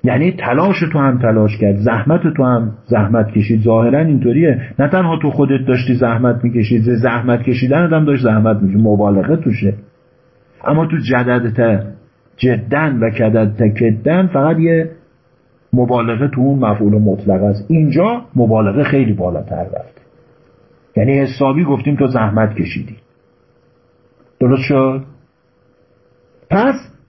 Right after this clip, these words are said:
مجاز خودش یه فایده های ویژه. گاهی اوقات هم یادتون باشه گفتم که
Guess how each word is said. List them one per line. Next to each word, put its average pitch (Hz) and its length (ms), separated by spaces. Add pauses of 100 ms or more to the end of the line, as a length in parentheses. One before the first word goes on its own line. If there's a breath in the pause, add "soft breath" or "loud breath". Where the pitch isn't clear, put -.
مجاز 131 680 (120)
خودش 190 360
یه 190 60 (100)
فایده 120 420
های 165 440
ویژه. 123 360 (180)
گاهی 247 220
اوقات 233 300
هم 220 160
یادتون 208 320
باشه 202 240
گفتم 196 460
که 196 240